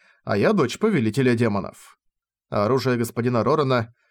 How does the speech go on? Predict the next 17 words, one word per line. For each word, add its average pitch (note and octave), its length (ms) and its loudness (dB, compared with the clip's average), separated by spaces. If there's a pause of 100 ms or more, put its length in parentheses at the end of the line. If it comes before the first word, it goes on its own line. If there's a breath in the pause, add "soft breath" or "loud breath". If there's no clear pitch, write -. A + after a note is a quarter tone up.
это G3 200 -2
бывшее D#3+ 400 0
оружие C#3+ 360 2
повелителя B2 520 -2
демонов C#3 520 0 (320)
Виамма D3 760 2
Унгия. C3 680 0 (680)
И F#2 120 -8
мы A2+ 140 -2
получим B2 460 0
его, G#2 280 -2
если A#2+ 300 -2
выполним D#3+ 520 2
ее B2 140 2
задание. A2 600 -2 (680)
Вот B2+ 240 -2
так. D3 300 -2